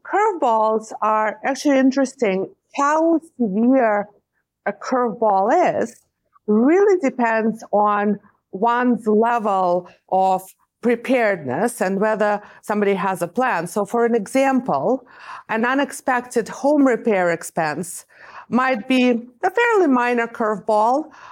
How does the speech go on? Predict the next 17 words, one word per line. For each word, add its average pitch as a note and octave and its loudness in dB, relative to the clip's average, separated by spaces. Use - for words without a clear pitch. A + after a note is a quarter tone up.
for A#3+ -2
somebody A#3 0
with A3 0
ample A#3 0
emergency G#3+ 0
fund B3+ 0
and F#3+ -4
thought G3+ 0
out F#3+ -2
strategy, G#3 0
but A#3+ 0
it C4+ -2
could C#4 -2
also F4+ 0
become A#3+ -2
a A3+ -4
cannonball A3 0